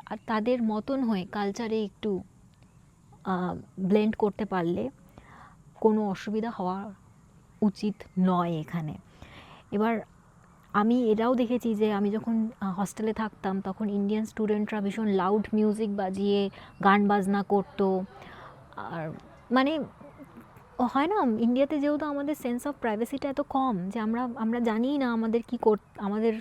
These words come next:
কী করা উচিত, কী করা উচিত নয়। ওরা করতো, ওরা ভাবতো আজকে ফ্রাইডে, স্যাটারডে, কেন পার্টি করবো না? But এটা যে culturally wrong এখানে, সেটা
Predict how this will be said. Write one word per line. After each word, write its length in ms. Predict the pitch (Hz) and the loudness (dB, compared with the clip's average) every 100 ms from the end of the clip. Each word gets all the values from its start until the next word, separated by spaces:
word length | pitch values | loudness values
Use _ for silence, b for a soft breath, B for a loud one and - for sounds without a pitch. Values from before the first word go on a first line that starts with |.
| - | -6
কী 100 | 226 | -4
করা 220 | 208 202 | -2 0
উচিত, 280 | 202 208 214 | 0 -2 -4
কী 80 | 208 | -2
করা 180 | 196 196 | -2 0
উচিত 260 | 185 196 - | -2 -4 -8
নয়। 140 | 160 165 B B B B - | -12 -12 B B B B 0
ওরা 180 | 208 269 | 2 4
করতো, 320 | 285 269 294 | 2 2 2
ওরা 140 | 269 | 2
ভাবতো 280 | 269 269 240 | 2 0 0
আজকে 260 | 254 - 262 | 0 0 -2
ফ্রাইডে, 400 | 254 233 233 233 | 0 2 2 2
স্যাটারডে, 460 | 226 220 226 226 | 0 -4 -2 -2
কেন 280 | 226 226 226 | -2 -4 -4
পার্টি 320 | 220 190 180 | -2 -6 -6
করবো 340 | 185 175 175 175 | -8 -10 -10 -12
না? 160 | 170 170 B B B B | -12 -16 B B B B
But 100 | 208 202 - - | -8 -8 -2 2
এটা 300 | 214 240 247 | 2 2 0
যে 180 | 262 - | -2 0
culturally 680 | 196 196 - 247 247 247 240 | 0 0 -2 -4 -2 -2 0
wrong 400 | 180 185 196 196 | 2 4 2 0
এখানে, 520 | 175 175 190 175 202 233 - | -2 -2 -2 -2 -4 -10 -18
সেটা 440 | - 226 196 233 | -4 -2 0 -2